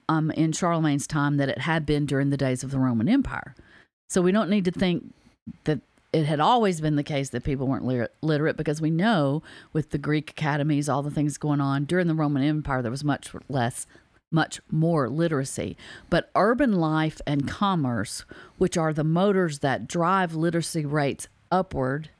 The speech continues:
in the ancient world, strong cities, a lot of trade, they had, because the strong cities and a lot of trade had gone away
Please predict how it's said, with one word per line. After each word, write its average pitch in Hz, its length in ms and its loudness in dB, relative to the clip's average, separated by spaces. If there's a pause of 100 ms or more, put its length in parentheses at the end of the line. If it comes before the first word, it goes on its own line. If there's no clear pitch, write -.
(140)
in 156 160 2
the 156 160 0
ancient 147 360 -2
world, 139 440 -2 (920)
strong 180 360 2
cities, 165 720 0 (400)
a 151 40 -2
lot 165 180 2
of 175 80 -2
trade, 151 520 -2 (1600)
they 196 140 4
had, 180 380 0
because 190 360 0
the 175 100 -2
strong 170 300 0
cities 175 340 0
and 160 140 2
a 147 40 0
lot 147 200 -2
of 147 80 -6
trade 185 320 0
had 151 200 -2
gone 143 200 0
away 160 580 0